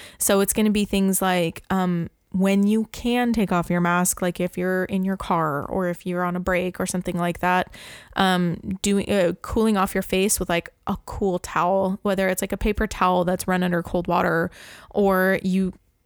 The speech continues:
maybe you're bougie like me and would carry around a gemstone roller or have it at your desk or have it in your purse and use it.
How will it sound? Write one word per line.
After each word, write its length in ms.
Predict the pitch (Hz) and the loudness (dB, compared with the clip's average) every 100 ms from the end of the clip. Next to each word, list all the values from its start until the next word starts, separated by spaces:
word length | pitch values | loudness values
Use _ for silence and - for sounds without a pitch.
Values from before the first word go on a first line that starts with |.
| 175 | -6
maybe 260 | 175 175 208 | -2 0 0
you're 460 | 254 262 269 285 | -2 -2 -2 -2
bougie 380 | 269 277 302 339 | 0 0 2 2
like 220 | 320 311 | 2 0
me 220 | 285 359 | 0 0
and 100 | 269 | 2
would 160 | 196 196 | 2 0
carry 340 | - 208 226 233 | 0 0 2 2
around 640 | 226 226 226 233 233 233 - - | 0 0 0 0 -2 -2 -6 -4
a 140 | - | -2
gemstone 480 | 233 277 294 247 190 | 2 0 2 2 2
roller 480 | 180 - 175 - - | 2 2 2 2 2
or 240 | 202 190 | 2 2
have 180 | 185 214 | 2 0
it 80 | 214 | 0
at 80 | - | 0
your 160 | 190 | 0
desk 400 | 185 226 175 - - | 2 2 2 -2 0
or 360 | 190 175 175 175 - - | 0 2 2 -2 -10 -4
have 140 | - 190 | 0 2
it 120 | 76 | 2
in 80 | 208 | 0
your 100 | 196 | 0
purse 320 | - 214 190 | 2 2 2
and 180 | - 180 | 2 2
use 220 | 175 180 | 2 2
it. 240 | 233 262 | 2 0